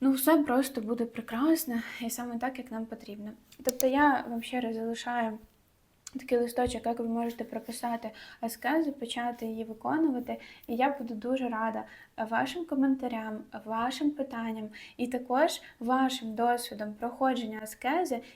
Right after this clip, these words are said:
як вона на вас повпливала, чи змогли, чи змогли ви до кінця її пройти. Можливо, у вас ще будуть якісь питання, які я розберу або в наступному відео, або в Telegram-каналі в голосовому форматі також з вами поговорю. Або ж, якщо це якесь індивідуальне питання,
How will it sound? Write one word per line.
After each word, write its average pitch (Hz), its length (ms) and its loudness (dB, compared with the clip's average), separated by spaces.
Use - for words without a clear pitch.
як 277 320 4
вона 240 200 0
на 233 120 0
вас 233 220 0
повпливала, 247 680 0
чи 226 160 -12
змогли, 233 540 -2
чи 247 140 -4
змогли 233 320 2
ви 302 120 0
до 240 140 0
кінця 240 460 -2
її 247 200 0
пройти. 254 460 -4
Можливо, 262 260 2
у - 20 0
вас 294 180 4
ще 269 120 -4
будуть 269 240 2
якісь - 260 -6
питання, 285 560 0
які 254 220 0
я 302 180 6
розберу 247 520 2
або 247 300 2
в 226 60 0
наступному 285 640 2
відео, 226 440 -2
або 226 340 4
в 311 140 2
Telegram-каналі 240 920 -2
в 233 280 -4
голосовому 233 720 -2
форматі 247 420 -6
також 254 340 -8
з 240 40 -10
вами 233 240 -4
поговорю. 220 500 -8
Або 226 280 2
ж, 269 120 -6
якщо 254 260 -2
це 262 140 -4
якесь 226 360 -8
індивідуальне 214 680 2
питання, 214 480 -8